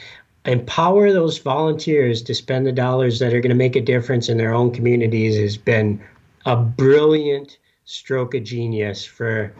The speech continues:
the foundation or the founders of the organization that's carried through to today.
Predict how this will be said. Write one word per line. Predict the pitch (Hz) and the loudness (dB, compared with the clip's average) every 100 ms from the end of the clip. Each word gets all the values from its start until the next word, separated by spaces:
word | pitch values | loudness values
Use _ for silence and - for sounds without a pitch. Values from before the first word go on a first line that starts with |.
| - - _ | -20 -20 _
the | 123 | -4
foundation | 120 127 123 120 117 120 113 - 117 110 | -4 -2 0 0 0 -2 -2 -4 -4 -2
or | 107 104 | -2 -2
the | 104 | -2
founders | 127 120 117 110 | -2 0 0 -2
of | 110 | -2
the | 110 | -2
organization | 107 107 107 110 107 120 | 0 0 0 0 -2 -2
that's | 104 | -4
carried | - 120 117 107 | -4 -2 0 0
through | - 107 | -2 -4
to | 104 104 | -2 -4
today. | 98 104 110 107 | -4 -2 -2 -2